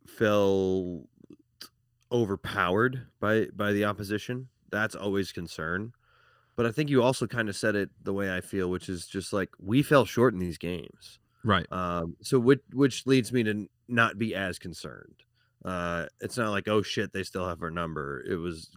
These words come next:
Speaker 1: c-, 'cause I felt more like, "What the hell was that, boys?"
Speaker 2: It was a
Speaker 1: than I,
Speaker 2: back-to-back,
Speaker 1: than I
Speaker 2: right.
Speaker 1: did.
Speaker 2: Yeah.
Speaker 1: Well, yeah, and the back-to-back, but, like, what the hell was that across the three games?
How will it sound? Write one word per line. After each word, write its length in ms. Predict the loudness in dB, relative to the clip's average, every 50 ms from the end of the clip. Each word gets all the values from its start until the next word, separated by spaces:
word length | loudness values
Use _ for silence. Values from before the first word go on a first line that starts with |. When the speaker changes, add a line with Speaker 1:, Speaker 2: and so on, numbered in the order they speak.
| -6
Speaker 1:
c-, 320 | -6 -6 -6 -4 -6 -6 -4
'cause 160 | -4 -2 2
I 160 | 4 2 2
felt 260 | 4 4 4 4 4
more 240 | 4 2 2 2 4
like, 240 | 2 2 0 0 -2 0
"What 140 | -2 -2 -2
the 80 | 0 0
hell 200 | 2 4 4 4
was 140 | 2 2
that, 320 | 0 0 0 0 -2 -4 -10
boys?" 380 | -10 -10 -8 -8 -10 -12 -8 -2
Speaker 2:
It 40 | 0
was 120 | 2 2
a 40 | 4
Speaker 1:
than 80 | 4
I, 40 | 4
Speaker 2:
back-to-back, 540 | 2 2 2 2 2 4 4 4 2 2 0
Speaker 1:
than 80 | 2 2
I 40 | 4
Speaker 2:
right. 220 | 4 4 4 2 0 0
Speaker 1:
did. 180 | 0 0 0 -2 _ -4
Speaker 2:
Yeah. 300 | -2 0 0 0 0 -4 -8 -12 -6 2
Speaker 1:
Well, 140 | 6 8 10
yeah, 280 | 10 10 10 8 6
and 120 | 4 2 2
the 60 | 4
back-to-back, 520 | 6 8 6 6 6 4 4 4 4 6
but, 140 | 4 4 6
like, 160 | 6 4 4 4 0
what 200 | 4 4 4 6
the 60 | 6
hell 120 | 6 6 6
was 100 | 6 6
that 260 | 6 6 6 4 2
across 360 | -4 0 2 4 4 4 2
the 100 | -4 -10
three 220 | -4 -2 0 0 0
games? 580 | -2 -2 -4 -4 -6 -8 -16 -18 -20 -20 -20